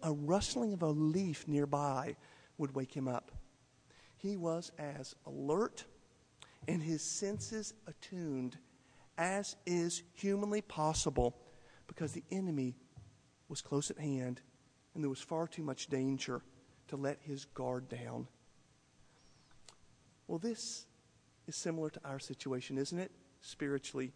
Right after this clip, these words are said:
We do have an enemy that prowls around that would like nothing more than to lay us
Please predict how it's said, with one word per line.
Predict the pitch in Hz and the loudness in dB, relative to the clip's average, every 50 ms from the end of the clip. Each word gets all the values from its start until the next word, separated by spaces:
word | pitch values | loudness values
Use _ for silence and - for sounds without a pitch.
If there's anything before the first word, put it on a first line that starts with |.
| - - - - - - - - - | -14 -20 -20 -20 -20 -20 -18 -8 -2
We | 190 220 | -2 -2
do | 196 147 - 214 233 | -2 0 -2 -2 -2
have | 240 233 190 151 151 | 0 -2 -2 -2 -4
an | - - | -2 0
enemy | 156 165 175 156 139 131 | 0 2 2 2 0 0
that | 123 131 - | 0 -2 -2
prowls | - 147 135 131 135 - | -2 -2 0 0 0 0
around | 143 131 127 131 135 143 | 0 2 2 2 4 2
that | 147 - | 2 0
would | 160 165 | -2 0
like | 185 196 233 233 - | 0 0 0 0 -2
nothing | 180 170 175 190 220 254 247 - - 269 240 202 | -2 -2 0 0 0 -2 -2 -4 -4 -2 0 0
more | 185 180 170 156 143 135 | 2 2 4 6 4 4
than | 143 143 | 4 0
to | 143 - 156 | -2 -2 -6
lay | 143 147 147 151 175 190 196 - - | -4 -2 0 0 0 0 -2 -2 0
us | 165 156 156 156 - - - | 2 2 2 0 -2 -6 -6